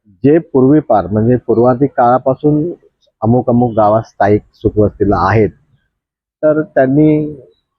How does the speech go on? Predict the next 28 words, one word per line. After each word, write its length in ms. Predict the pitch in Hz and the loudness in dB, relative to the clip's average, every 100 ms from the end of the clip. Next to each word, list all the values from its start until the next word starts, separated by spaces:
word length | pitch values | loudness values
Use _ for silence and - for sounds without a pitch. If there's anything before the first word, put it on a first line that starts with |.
| _ _ - | _ _ -4
ते 80 | 135 | 0
बहुतेक, 420 | 131 131 147 139 _ | 0 0 -2 -4 _
बहुतांश 480 | 110 117 117 135 - | -2 -2 0 -2 -2
दोन 340 | 123 117 135 135 | -2 0 2 2
राखण 360 | 117 - 113 | 0 0 0
देतात, 400 | 98 85 85 - | 0 -2 -4 -2
एक 220 | 120 123 | -4 -2
त्या 120 | 127 117 | -4 0
गावच्या 380 | 110 107 110 | 0 -2 -2
चाळाची 600 | 117 113 104 110 - 151 185 - | -4 0 0 0 -2 -4 -4 -4
आणि 260 | 120 147 180 - - - - | 0 0 0 -6 -20 -10 -2
एक 200 | 123 107 | -2 0
घरमटीमध्ये 720 | 120 123 123 117 120 113 113 | 0 2 0 2 0 2 0
जे 140 | 110 | 0
काय 160 | 113 117 | 0 0
आकस्मिक 460 | 107 107 110 113 110 | 0 -2 -6 -4 -2
गेलेले 360 | 107 104 104 | 0 2 0
त्याची, 340 | 95 101 107 107 | 0 -4 -6 -16
अशी 240 | - - 117 | -14 -8 -2
दोन. 220 | 123 101 - _ _ _ _ | -2 -2 -6 _ _ _ _
आता 180 | - 160 | -4 -2
ही 220 | 147 151 | 2 2
राखण 400 | 139 120 151 147 | 2 0 -2 -4
केव्हा 420 | 143 - 123 117 117 | -4 -2 0 2 0
देण्यात 380 | 98 90 78 | -2 -4 -8
यावी? 160 | 73 69 62 _ _ _ _ _ _ _ _ _ - | -12 -14 -20 _ _ _ _ _ _ _ _ _ -6
राखण 380 | 104 104 147 135 | -4 -2 -2 0
देण्याची 680 | 139 143 139 143 147 143 | 2 0 0 2 2 0